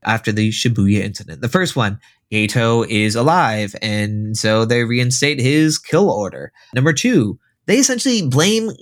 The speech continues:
Gojo for everything that happened in Shibuya, saying that he was working with Geto. So they put out a thing saying that Gojo's a traitor and that he also should be killed. Uh, and then number three is Yaga, since he trained both Geto and Gojo when he was,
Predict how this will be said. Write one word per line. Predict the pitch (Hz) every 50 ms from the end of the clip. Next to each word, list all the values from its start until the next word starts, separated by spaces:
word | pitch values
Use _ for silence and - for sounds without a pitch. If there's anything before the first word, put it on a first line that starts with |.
| 147 123
Gojo | - 139 180 220 254 196 139 131 123 104 107 107 113 123
for | - - -
everything | 135 139 151 156 156 156 151
that | 147 123 107
happened | - - 139 147 - 143 135
in | 127 127
Shibuya, | 123 - 113 110 131 180 180 131 117 113
saying | - - 139 139
that | 135 127
he | 127
was | 143 139 123 113
working | 131 143 139 139 131 120
with | 120 131 127 127 127 117
Geto. | - 104 117 - - - - 170 107 107 110 117 131 - - - - -
So | - 151
they | 151 151 147
put | 143 - - 156 160
out | 131 - 113 127 151 160 - - -
a | 123
thing | 127 - 139 143 143 143 139
saying | 131 - 147 143 147
that | 147 131 120
Gojo's | 113 110 131 135 139 139 127
a | 123
traitor | - - 120 131 147 156
and | 139 131 135
that | 151 151
he | 131 160 190 175 - -
also | 165 196 240 311 - - 233 165
should | 135 - - 135 120 104
be | 104 101
killed. | - - - 80 69 64 67 _ -
Uh, | - 113 87
and | 107 131
then | 135 131
number | 131 135 123 123 123
three | 127 127 143 160 165 175 156
is | 135 131 131 131 127 120 - - -
Yaga, | 117 107 107 101 110 120 135 139 143 156 160 170 185 196 220
since | - - 131 127 120 -
he | - 135 127 117 110 104 101
trained | - - - 107 107 110 120 131 139 123 113
both | 113 117 135 135 135 123
Geto | 123 120 127 127 - 135 131 135 131
and | 117 113 117 117 110
Gojo | 104 107 120 120 127 131 131
when | 127 113 110 110
he | - 127 127
was, | 120 120 117 113 107 107 107 104 - -